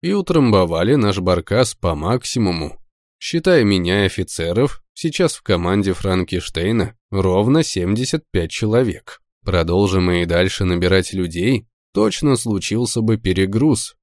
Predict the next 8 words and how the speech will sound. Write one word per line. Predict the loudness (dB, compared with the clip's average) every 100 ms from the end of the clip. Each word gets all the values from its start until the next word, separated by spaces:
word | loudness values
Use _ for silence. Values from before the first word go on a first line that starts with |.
| _
и | -8 -4
пришлось | -2 -4 -4 -4 -2 2
бы | 2
освобождать | 2 0 2 0 0 -4 -2
трюмы | -4 0 2 0
от | 0
накопленных | 0 -2 -2 -6 -2 -2 -2
богатств. | -2 -2 0 -2 -4 -12 -16